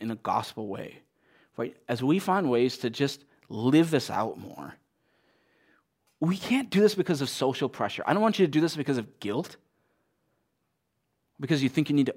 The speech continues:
earn more of God's love. Because my fear is that Christians would start to feel a need to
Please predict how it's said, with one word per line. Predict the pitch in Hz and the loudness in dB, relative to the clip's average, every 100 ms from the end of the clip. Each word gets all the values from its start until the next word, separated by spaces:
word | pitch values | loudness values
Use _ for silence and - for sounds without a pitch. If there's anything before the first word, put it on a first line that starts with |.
| - | -2
earn | 127 143 143 | 2 4 2
more | 123 120 | 0 -2
of | 120 | -2
God's | 104 104 113 - | -2 -2 -2 -4
love. | 92 87 139 165 - _ _ _ _ _ _ _ | -6 -2 -4 -4 -16 _ _ _ _ _ _ _
Because | 147 170 147 - _ - | 0 0 0 -8 _ -6
my | 156 165 | 0 0
fear | - 302 285 | 0 2 4
is | 147 - | 4 4
that | 139 - | 0 -2
Christians | - 180 196 170 | -6 -4 -2 -2
would | 139 131 | -2 -4
start | - 151 147 | 2 2 2
to | - 147 135 120 117 _ _ _ _ _ _ _ - | 0 0 2 0 -4 _ _ _ _ _ _ _ -14
feel | - - 180 190 196 | -10 -4 4 6 8
a | 147 | 6
need | 135 185 139 117 202 - _ _ - | 4 4 2 0 -2 -8 _ _ -6
to | 139 131 120 | 0 2 0